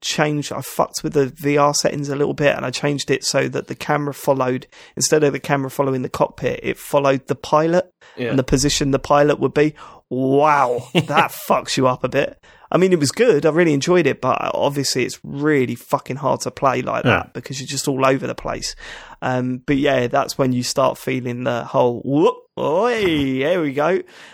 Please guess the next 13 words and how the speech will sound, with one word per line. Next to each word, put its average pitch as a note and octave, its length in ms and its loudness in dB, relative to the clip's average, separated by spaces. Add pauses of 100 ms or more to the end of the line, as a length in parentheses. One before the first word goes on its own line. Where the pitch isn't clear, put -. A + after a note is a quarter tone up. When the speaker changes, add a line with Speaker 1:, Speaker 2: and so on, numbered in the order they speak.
(100)
Speaker 1:
And C#3+ 180 0
my D#3 80 2
body's E3+ 360 0
starting D#3+ 280 0
to D3+ 120 -4
react F3+ 300 0
to D3+ 80 0
this C#3+ 240 -4
now. B2 220 -2
This D#3 220 -6
is C#3+ 120 -6
pretty - 240 -4
mad. C#3 260 -8